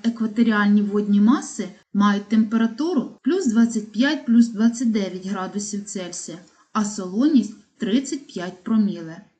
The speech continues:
Відповідно, полярні водні маси мають температуру близько мінус двох градусів та солоність тридцять два проміле. Водні маси активно взаємодіють з атмосферою, віддають їй тепло,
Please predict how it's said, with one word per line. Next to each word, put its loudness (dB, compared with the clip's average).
Відповідно, 2
полярні 2
водні 2
маси 2
мають -6
температуру 4
близько 2
мінус 10
двох 2
градусів -10
та -8
солоність 2
тридцять 0
два -8
проміле. -8
Водні 2
маси 2
активно 4
взаємодіють 6
з -4
атмосферою, 2
віддають 4
їй 2
тепло, -4